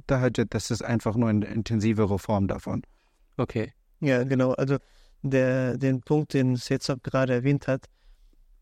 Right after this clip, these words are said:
Speaker 3: dass man, dass diese fünf Gebete, also man denkt schon oft, ähm, ähm,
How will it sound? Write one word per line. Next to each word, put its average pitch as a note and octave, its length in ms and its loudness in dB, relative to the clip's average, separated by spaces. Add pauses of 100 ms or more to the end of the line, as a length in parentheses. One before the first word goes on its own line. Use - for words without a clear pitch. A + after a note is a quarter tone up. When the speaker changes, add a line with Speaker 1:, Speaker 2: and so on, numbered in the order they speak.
Speaker 3:
dass - 220 -6
man, B2 340 2 (360)
dass B2+ 140 -6
diese B2+ 200 0
fünf - 340 0
Gebete, D3 400 2
also B2+ 160 0
man B2+ 220 2
denkt - 500 2
schon - 320 0
oft, - 420 -8 (140)
ähm, A#2+ 380 -2 (840)
ähm, A#2 460 0